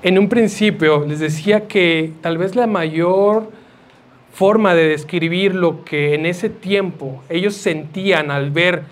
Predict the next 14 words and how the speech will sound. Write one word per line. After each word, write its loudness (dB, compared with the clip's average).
la 2
infinidad -2
del -2
mar -4
y -6
la -2
incertidumbre -4
de 2
lo -2
que 0
hay 0
en -2
las -4
profundidades -2